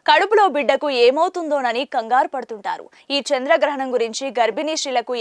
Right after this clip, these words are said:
ఎన్నో అపోహలున్నాయి. ఈ రోజు వాటిలో నిజ నిజాలేంటో తెలుసుకుని, శాస్త్రం చెప్పిన అసలైన జాగ్రత్తలేంటో ఈ వీడియోలో తెలుసుకుందాం. ముందుగా ఒక విషయాన్ని స్పష్టం చేస్తున్నాను.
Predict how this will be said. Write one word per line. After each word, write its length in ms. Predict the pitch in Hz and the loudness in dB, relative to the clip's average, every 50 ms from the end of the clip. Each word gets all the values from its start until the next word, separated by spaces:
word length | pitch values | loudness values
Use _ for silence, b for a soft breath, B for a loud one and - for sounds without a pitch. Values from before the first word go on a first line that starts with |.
| 220 | -4
ఎన్నో 180 | 214 220 240 240 220 208 | -4 -4 -4 -2 -2 -2
అపోహలున్నాయి. 680 | 214 - 262 285 302 302 311 262 226 202 190 - 92 - - B B B B B 320 | -2 -2 -2 -2 -2 -2 -6 -8 -8 -10 -10 -12 -12 -12 -14 B B B B B 2
ఈ 40 | 381 453 480 | 4 4 4
రోజు 220 | 440 370 269 359 359 302 269 | 4 2 2 0 0 4 6
వాటిలో 340 | 240 247 262 262 285 294 285 262 233 | 6 6 6 4 2 0 2 0 -2
నిజ 140 | 240 233 - 262 254 254 | -4 -4 -4 -2 -2 -2
నిజాలేంటో 520 | 214 269 254 254 254 247 233 214 - 233 233 220 | 0 2 2 4 2 0 -2 -4 -6 -4 -4 -4
తెలుసుకుని, 440 | 208 220 - - - 247 220 247 311 - b b b b - | -6 -6 -8 -8 -10 -8 -8 -8 -10 -12 b b b b 2
శాస్త్రం 400 | 392 311 339 370 - 480 466 440 - 392 | 4 4 4 4 2 0 -4 -4 -4 -4
చెప్పిన 240 | 359 - 320 285 294 262 233 | -4 -4 0 2 2 4 2
అసలైన 320 | 240 - 285 285 285 277 277 233 240 240 | 2 0 -2 -2 -2 -2 -2 -2 2 2
జాగ్రత్తలేంటో 680 | 233 262 262 349 339 - 302 269 247 240 - 240 269 339 339 - 349 359 | 2 2 2 0 -6 -4 -2 -2 -2 -2 -2 -4 -4 -4 -6 -8 -6 -4
ఈ 20 | 415 359 | -4 -4
వీడియోలో 300 | 302 226 233 220 233 294 - 285 | -4 -4 -6 -6 -6 -6 -6 -8
తెలుసుకుందాం. 480 | 202 202 - - - 226 214 - - - _ _ _ _ _ _ - 254 | -10 -10 -10 -14 -16 -18 -18 -18 -20 -20 _ _ _ _ _ _ -6 0
ముందుగా 380 | 277 302 370 403 508 440 415 359 359 381 | 0 2 4 4 6 6 8 8 8 8
ఒక 120 | 349 - 294 269 | 6 4 2 0
విషయాన్ని 420 | 269 269 - - 381 349 294 269 285 320 | 0 -2 -2 0 0 0 0 0 -2 -4
స్పష్టం 400 | - - - 240 233 - - 320 302 - | -4 -2 -2 -2 -2 -2 -8 -8 -8 -8
చేస్తున్నాను. 500 | 233 214 - - 226 202 185 180 170 | -8 -10 -10 -12 -12 -10 -10 -14 -14